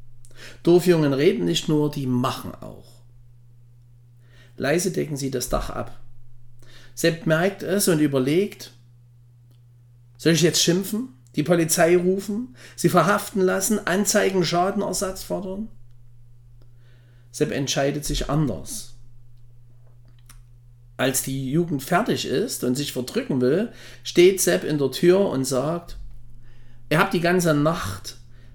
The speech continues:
so schwer gearbeitet, jetzt braucht ihr erstmal ein ordentliches Frühstück.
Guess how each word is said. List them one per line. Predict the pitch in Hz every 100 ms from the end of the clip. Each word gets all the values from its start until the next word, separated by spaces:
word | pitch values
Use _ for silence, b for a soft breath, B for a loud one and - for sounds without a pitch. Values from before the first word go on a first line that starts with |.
| b
so | - 202 247
schwer | - 143 131
gearbeitet, | 135 - 127 151 147 160 170 -
jetzt | 131 -
braucht | - 147 156
ihr | 151
erstmal | - 139 - 143 139
ein | - 123 123
ordentliches | 127 131 120 120 -
Frühstück. | - 131 127 - -